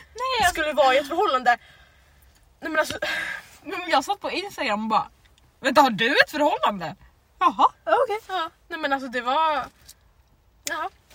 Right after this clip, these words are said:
Speaker 1: Alltså, jag, alltså, jag mådde typ inte så dåligt på alla hjärtans dag. Ibland så
Speaker 2: Nej.
Speaker 1: brukar jag få så här, "Mm, åh, jag vill också", men nej.
Speaker 2: D-, nej. Jag trivdes i min ensamhet.
Speaker 1: Ja.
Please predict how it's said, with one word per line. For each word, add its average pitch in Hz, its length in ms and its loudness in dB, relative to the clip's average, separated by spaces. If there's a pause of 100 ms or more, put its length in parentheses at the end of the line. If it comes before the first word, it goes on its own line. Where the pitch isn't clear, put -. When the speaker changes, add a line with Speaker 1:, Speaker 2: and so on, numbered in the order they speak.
(140)
Speaker 1:
Alltså, 294 140 -6
jag, 349 140 -2
alltså, - 180 -4
jag 370 100 -8
mådde 311 220 -6
typ - 180 -8
inte 220 140 -8
så 208 60 -10
dåligt 247 300 -8
på 226 60 -8
alla 170 100 -8
hjärtans 185 200 -12
dag. - 100 -12
Ibland 262 240 -6
så 294 60 -6
Speaker 2:
Nej. 277 80 -6
Speaker 1:
brukar 208 140 -10
jag 196 80 -10
få 185 120 -16
så - 120 -14
här, - 180 -14 (120)
"Mm, 208 200 -14
åh, 190 260 -12 (140)
jag 226 100 -20
vill 220 100 -18
också", - 240 -20
men 214 240 -18
nej. 254 480 -14 (240)
Speaker 2:
D-, 262 160 -20 (160)
nej. 262 360 -16 (1000)
Jag 151 140 -12 (360)
trivdes 208 440 -16
i 208 40 -18
min 202 100 -14
ensamhet. 226 680 -20
Speaker 1:
Ja. 233 220 -14